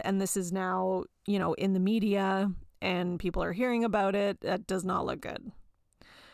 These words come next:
So as the story unfolds more and more, it really does seem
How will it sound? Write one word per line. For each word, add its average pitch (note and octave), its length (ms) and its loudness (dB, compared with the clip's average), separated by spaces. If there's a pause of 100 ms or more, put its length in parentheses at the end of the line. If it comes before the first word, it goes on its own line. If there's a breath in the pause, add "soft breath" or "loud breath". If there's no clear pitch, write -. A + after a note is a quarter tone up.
(180 loud breath)
So C#4 240 2
as D#4+ 280 8
the A4+ 100 6
story A#3 540 4
unfolds G3 680 2 (140)
more F#3+ 640 4
and F#3+ 160 2
more, F#3 580 2
it G#3 200 2
really G#3+ 760 2
does F#3+ 480 2
seem G3+ 800 2